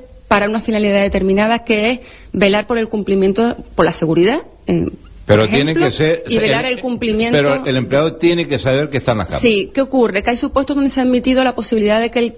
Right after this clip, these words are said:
Speaker 1: el trabajador no sepa la, la que se están utili-, mm, que existen cámaras instaladas, pero esto es con un carácter, mm, temporal, es decir, muy limitado. Por ejemplo, cuando se tiene conocimiento del que,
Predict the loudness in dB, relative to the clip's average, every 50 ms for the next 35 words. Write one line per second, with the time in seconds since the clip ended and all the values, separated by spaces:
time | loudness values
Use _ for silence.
0 | -4 -2 0 0 0 -2 -4 -6 -6 -2 -2 -2 0 -2 -2 -2 -2 0 0 0
1 | 0 0 0 0 0 0 0 -2 -2 0 0 -2 -2 -2 -2 -2 -2 0 0 -2
2 | -6 -6 -4 -6 -4 -2 0 0 0 0 -2 -4 -6 -6 -4 -2 0 2 0 0
3 | 0 0 -2 0 2 2 2 2 2 0 0 -2 -4 -8 -14 -12 -10 -8 -2 0
4 | 0 2 2 0 0 0 0 2 2 2 0 0 0 0 -2 -2 -4 -2 0 0
5 | 2 2 0 -2 -4 -6 -10 -16 -20 -20 -6 -2 0 0 2 0 0 -2 0 0
6 | 0 2 2 0 0 0 -2 -2 -2 -2 -2 -2 -4 -10 -18 -20 -20 -20 -6 -2
7 | 0 2 2 2 0 0 2 2 2 2 2 0 0 0 2 0 0 -2 -2 0
8 | 0 0 2 2 2 2 2 2 2 2 0 0 0 -2 -2 -2 -2 -2 -6 -8
9 | -10 -14 -20 -20 -20 -20 -20 -20 -20 -6 -2 0 2 2 2 0 0 0 0 0
10 | 0 0 0 -2 -2 -2 -2 -2 0 0 0 0 -2 -4 -8 -6 -2 -2 0 0
11 | 0 0 0 2 2 2 2 2 2 0 0 -2